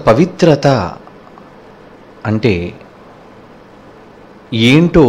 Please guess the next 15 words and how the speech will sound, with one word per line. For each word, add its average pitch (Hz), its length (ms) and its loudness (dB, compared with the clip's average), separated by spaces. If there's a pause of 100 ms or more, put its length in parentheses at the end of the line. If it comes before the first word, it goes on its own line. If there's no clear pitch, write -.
(160)
ఈ 113 140 0
సమాజానికి 139 720 -2 (160)
అర్థం 101 240 0 (120)
కాలేదు 104 280 -4
ఇప్పటి - 220 -8
వరకు. - 260 -14 (2750)
ఆ 139 40 4 (140)
పవిత్రతకు 196 800 2 (280)
స్త్రీమూర్తిని 180 1000 0 (1120)
దేవుడు 170 380 4
ఒక 101 240 -4
గుర్తుగా 139 500 0 (140)
పెట్టాడు 113 560 -2 (240)
అన్న 110 160 -2 (180)
విషయం 165 380 0